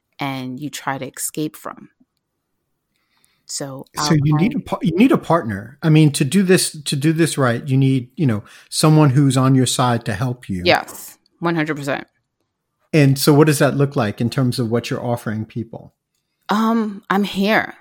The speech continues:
Speaker 1: I try to do, um, wellness calls or coaching calls. Is, I actually don't even charge for those. It's just someone that's there to listen to you. There, 'cause people,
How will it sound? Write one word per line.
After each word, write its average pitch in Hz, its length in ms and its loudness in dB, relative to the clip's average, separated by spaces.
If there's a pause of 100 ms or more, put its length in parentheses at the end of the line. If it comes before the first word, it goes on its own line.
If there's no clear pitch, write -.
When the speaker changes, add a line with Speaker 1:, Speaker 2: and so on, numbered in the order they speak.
(260)
Speaker 1:
I 180 120 2
try 190 340 0
to 196 180 -6
do, 156 520 -4 (100)
um, 147 420 -4
wellness 160 460 0
calls 156 440 2
or 139 80 -4
coaching 180 440 -4
calls. 160 520 -2 (440)
Is, 202 220 0 (320)
I 190 240 4 (140)
actually 226 300 2
don't 180 200 2
even 160 160 0
charge 165 360 2
for 135 120 -10
those. 110 340 -10
It's 175 180 -4
just - 300 -6
someone 170 680 0 (640)
that's 151 340 -4
there 151 280 -2
to 156 160 -8
listen 151 380 -6
to - 160 -12
you. 50 240 -16 (300)
There, 156 340 -4
'cause 160 340 -10
people, 226 380 -6